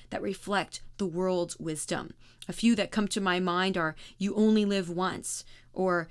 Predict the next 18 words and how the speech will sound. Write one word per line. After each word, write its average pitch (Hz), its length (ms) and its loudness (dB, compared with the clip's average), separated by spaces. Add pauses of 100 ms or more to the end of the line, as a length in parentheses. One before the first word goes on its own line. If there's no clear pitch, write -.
(140)
"Live 208 300 6
your 208 220 2
truth," - 680 -2 (340)
or 170 160 0
"Tap 185 400 0
into 226 260 6
your 190 220 2
power." 170 640 -2 (640)
If - 240 2
you 294 120 6
dissect - 800 2
the 196 100 0
world's 220 420 2
slogans 185 640 0
and 170 100 0
the 170 60 0
world's 190 400 0
wisdom 170 640 -4